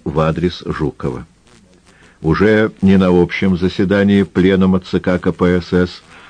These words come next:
а в более узком кругу лиц, когда Москаленко со страстью обвинял Жукова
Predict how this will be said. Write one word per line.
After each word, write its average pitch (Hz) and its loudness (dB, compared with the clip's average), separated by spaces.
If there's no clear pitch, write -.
а 76 -2
в 69 -8
более 98 4
узком 104 0
кругу 92 2
лиц, 92 4
когда 82 -2
Москаленко 98 0
со 85 -4
страстью 90 -2
обвинял 85 0
Жукова 80 -2